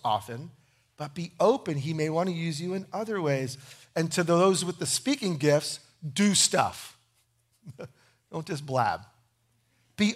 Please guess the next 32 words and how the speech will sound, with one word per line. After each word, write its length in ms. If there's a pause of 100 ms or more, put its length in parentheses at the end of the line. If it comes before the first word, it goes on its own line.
open 760 (340)
that 240
God 280
is 140
gonna 160
use 400
you 260
in 180
practical 640
ways. 400 (280)
It's 220
why 340
we 140
live 340
body 360
life. 600 (480)
We 160
need 380
one 240
another. 560 (280)
And 180 (100)
everyone 580
here 220
has 240
a 60
place. 260 (840)
So 280
anyone 720 (380)
can. 380 (640)
Can 160
a 100
twelve-year-old 1120